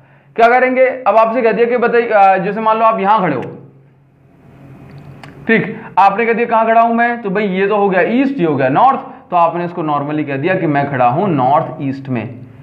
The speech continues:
ठीक है, North east में। लेकिन, लेकिन अगर आपसे कह दिया जाए कि आप east से चल के, आप पहले थे ईस्ट में और अब जो है आप नॉर्थ में पहुंच गए यहां पर, ठीक है,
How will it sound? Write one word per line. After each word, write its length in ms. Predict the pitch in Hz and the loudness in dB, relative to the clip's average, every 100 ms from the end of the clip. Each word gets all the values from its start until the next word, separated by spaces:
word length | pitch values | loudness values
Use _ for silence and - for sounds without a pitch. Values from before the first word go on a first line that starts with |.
| - - 226 | -20 -6 -2
ठीक 140 | 240 | 0
है, 340 | 165 - - 147 | 0 -4 -10 -6
North 280 | 143 135 131 | -6 -6 -12
east 220 | - - | -16 -20
में। 100 | - - - - - | -20 -20 -20 -12 0
लेकिन, 420 | 247 330 214 127 | 2 2 0 -2
लेकिन 360 | 123 120 - - - - - | -4 -8 -14 -18 -20 -20 0
अगर 200 | 240 294 | 2 2
आपसे 340 | 339 285 285 294 | 2 2 0 -2
कह 140 | 196 | 0
दिया 180 | 180 233 | 2 2
जाए 260 | 160 127 208 - - - _ _ _ _ _ _ _ - - - - - - - - | 2 0 -4 -8 -18 -20 _ _ _ _ _ _ _ -20 -20 -20 -20 -20 -20 -12 0
कि 100 | 262 | 4
आप 500 | 262 277 320 - - 247 | 6 6 4 -2 -4 2
east 340 | 285 294 311 | 2 0 -2
से 180 | 320 330 | -2 -2
चल 180 | 233 175 | -2 -2
के, 460 | 151 170 294 - - _ _ _ _ - - | -2 -4 -4 -12 -20 _ _ _ _ -10 4
आप 400 | 226 269 - - | 6 6 2 -4
पहले 260 | 220 220 285 | -2 0 0
थे 140 | 262 220 180 | 0 -2 -2
ईस्ट 280 | 170 170 175 | -4 -4 -6
में 280 | 165 - - - - _ - - - 214 | -6 -6 -12 -20 -20 _ -20 -20 -4 0
और 160 | 277 | 2
अब 300 | 277 277 294 | 2 0 0
जो 160 | 226 196 | 0 0
है 180 | 175 214 - | 0 -2 2
आप 260 | 247 254 240 | 2 2 -2
नॉर्थ 360 | 214 208 202 208 | 0 0 0 -4
में 120 | 143 | -4
पहुंच 180 | 127 123 | -6 -6
गए 100 | 120 | -6
यहां 240 | 113 113 | -6 -10
पर, 240 | 107 107 - - - - - - - - - - - - - - - - - - - - - | -12 -16 -18 -20 -20 -20 -20 -20 -20 -20 -20 -20 -20 -20 -20 -20 -20 -20 -20 -20 -20 -20 -2
ठीक 160 | 170 151 | 0 2
है, 120 | 160 | 0